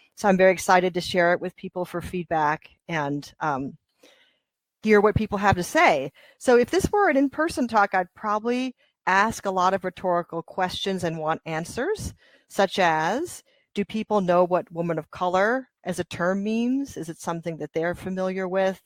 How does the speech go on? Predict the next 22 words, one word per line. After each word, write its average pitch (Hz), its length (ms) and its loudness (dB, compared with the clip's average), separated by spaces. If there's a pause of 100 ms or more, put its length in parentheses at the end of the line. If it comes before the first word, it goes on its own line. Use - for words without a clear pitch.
(640)
Um, 160 460 -2
have 185 240 -2
people 196 340 0
been 170 400 0
noticing 196 720 0
after 170 320 0
covid 185 500 -2 (340)
that 196 140 -12
there's 208 220 2
a 196 60 4
lot 185 280 4
more 185 500 2 (100)
violence 185 840 -2
and 175 160 -2
harassment 170 800 -4
of 160 260 -4 (440)
specific - 600 -2
kinds 220 340 2
of 240 120 2
women 240 280 0
of 233 120 -6
color 254 480 -4